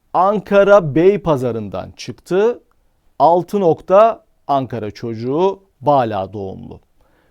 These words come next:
Belediye başkanlığına da Ankara Keçiören'de başladı. İstanbul'da sandık sonuçlarını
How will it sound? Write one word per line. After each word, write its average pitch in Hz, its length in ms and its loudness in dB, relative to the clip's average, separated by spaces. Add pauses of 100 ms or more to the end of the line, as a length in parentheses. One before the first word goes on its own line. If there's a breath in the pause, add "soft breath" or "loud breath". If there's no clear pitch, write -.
(140)
Belediye 175 580 0
başkanlığına 123 960 -2
da 180 360 2 (160)
Ankara 135 580 -6
Keçiören'de 110 840 -6
başladı. 98 720 -10 (960)
İstanbul'da 190 1080 -4
sandık 165 460 -4
sonuçlarını 127 920 -8